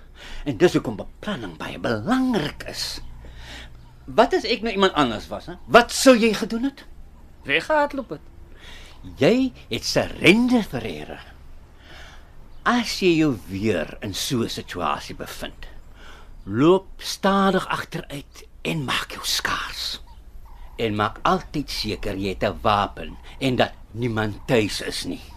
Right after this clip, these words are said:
Speaker 1: Anders is dit tickets.
Speaker 2: Hey, sal nooit weer daai fout maak nie.
Speaker 1: Nou, jy beter nie.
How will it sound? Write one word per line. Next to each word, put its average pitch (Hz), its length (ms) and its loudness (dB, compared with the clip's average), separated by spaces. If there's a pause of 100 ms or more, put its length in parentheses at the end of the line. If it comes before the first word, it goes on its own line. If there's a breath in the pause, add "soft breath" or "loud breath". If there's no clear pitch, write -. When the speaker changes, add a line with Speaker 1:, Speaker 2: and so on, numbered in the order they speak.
(680)
Speaker 1:
Anders 320 300 0
is 320 100 -6
dit - 140 -6
tickets. - 600 2
Speaker 2:
Hey, - 120 -2 (460)
sal 127 320 -2 (100)
nooit 294 320 -4
weer 202 160 4
daai 151 180 4
fout 143 260 0
maak 110 320 -8
nie. - 180 -14
Speaker 1:
Nou, 196 140 -8
jy 175 200 -10
beter 202 320 4
nie. 95 140 -10